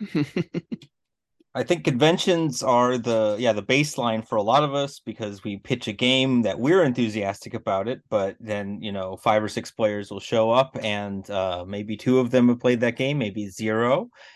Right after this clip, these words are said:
Speaker 2: and you ha-, then have to immediately educate them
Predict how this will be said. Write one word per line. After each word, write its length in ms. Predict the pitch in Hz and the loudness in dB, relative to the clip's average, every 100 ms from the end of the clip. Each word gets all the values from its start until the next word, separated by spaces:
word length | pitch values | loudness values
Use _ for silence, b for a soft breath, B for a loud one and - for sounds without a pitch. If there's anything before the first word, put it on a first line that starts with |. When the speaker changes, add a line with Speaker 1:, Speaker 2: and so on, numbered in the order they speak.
| B | B
Speaker 2:
and 240 | - 101 98 | -12 -10 -8
you 160 | 101 | -6
ha-, 160 | 104 107 | -2 0
then 220 | 104 113 | 2 2
have 260 | 110 120 120 | 2 -2 -4
to 500 | - 120 117 113 110 b b b _ _ _ | 0 2 4 2 0 b b b _ _ _
immediately 600 | - 107 107 113 123 127 | -8 -4 0 2 2 0
educate 580 | 113 117 - - 120 98 - | -2 -4 -6 -6 -6 -4 -6
them 560 | 101 92 95 104 110 | -6 -6 -10 -14 -16